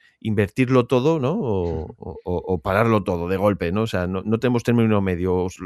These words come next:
Speaker 1: o lo metemos todo en un mismo cosa, una misma cosa, o, eh, lo sacamos todo a, a la vez de, porque, mm, la bolsa está bajando mucho, ¿no?
Speaker 2: Sí, ese es un, un error, eh, típico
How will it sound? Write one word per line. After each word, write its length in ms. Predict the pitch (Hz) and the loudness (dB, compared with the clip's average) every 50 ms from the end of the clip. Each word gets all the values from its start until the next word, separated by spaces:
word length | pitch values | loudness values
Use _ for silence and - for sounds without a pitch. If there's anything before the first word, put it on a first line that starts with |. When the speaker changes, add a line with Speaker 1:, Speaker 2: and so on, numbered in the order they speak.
| 85 90 | -10 -8
Speaker 1:
o 160 | 98 101 107 110 | -4 -2 -2 -2
lo 80 | 110 | -2
metemos 320 | 117 117 - 151 160 147 - | -2 0 0 2 0 0 0
todo 220 | - 143 135 131 | 0 2 2 2
en 80 | 127 127 | 2 0
un 120 | 127 120 | -2 0
mismo 280 | 120 120 113 113 110 107 | 0 0 0 0 0 -2
cosa, 400 | - 165 170 - 175 180 185 - _ _ _ _ _ _ _ _ _ _ _ _ _ | -2 -6 -6 -4 -4 -6 -6 -8 _ _ _ _ _ _ _ _ _ _ _ _ _
una 140 | 110 113 113 | -8 -6 -6
misma 240 | 117 117 110 110 | -4 -4 -6 -6
cosa, 320 | - 143 - - 175 - - - | -6 -6 -6 -6 -6 -8 -8 -6
o, 320 | 120 110 - 85 87 - - | -4 -2 -2 -2 -4 -4 -4
eh, 340 | 110 104 98 95 92 87 87 | -4 -4 -2 -2 -4 -4 -4
lo 100 | 90 107 | -4 -4
sacamos 380 | 110 107 107 - 139 131 123 - | -4 -6 -4 -2 -2 -2 -2 2
todo 300 | - 127 120 117 113 107 | 4 4 6 6 6 6
a, 120 | 101 87 | 4 2
a 140 | - - 98 | 0 0 0
la 140 | 101 98 98 | 2 2 2
vez 200 | 101 101 101 92 | 2 2 0 0
de, 180 | 101 98 98 92 | 0 0 -2 -2
porque, 280 | - 98 - 101 95 | -4 -6 -4 -4 -4
mm, 340 | 95 95 95 95 92 98 - - | -4 -4 -4 -6 -6 -8 -8 -4
la 120 | 113 104 | -4 -2
bolsa 220 | 104 113 104 107 101 | 0 0 -2 -2 -2
está 120 | - 101 | 0 0
bajando 300 | 95 82 - 90 82 80 | 0 0 0 -2 -4 -4
mucho, 260 | 76 76 76 - 80 | -4 -8 -10 -12 -12
¿no? 160 | 85 110 135 - _ _ _ _ _ _ _ _ _ _ _ | -12 -12 -14 -14 _ _ _ _ _ _ _ _ _ _ _
Speaker 2:
Sí, 80 | - - - - - - - - - - | -20 -20 -18 -18 -18 -16 -14 -14 -6 -4
ese 180 | 120 120 - 131 | -4 -2 -2 -4
es 80 | 117 135 | -6 -6
un, 100 | 131 123 120 113 110 107 101 | -6 -6 -6 -8 -8 -10 -10
un 240 | 104 113 110 110 110 | -12 -10 -8 -6 -6
error, 320 | 104 101 110 110 107 104 104 104 104 | -4 -2 -4 -4 -4 -6 -6 -8 -6
eh, 600 | 104 101 98 101 101 101 98 98 98 98 - 98 - | -4 -4 -4 -4 -4 -4 -4 -6 -6 -8 -10 -12 -8
típico 440 | - 127 110 110 117 - - 120 - | -8 -8 -8 -8 -10 -10 -10 -12 -12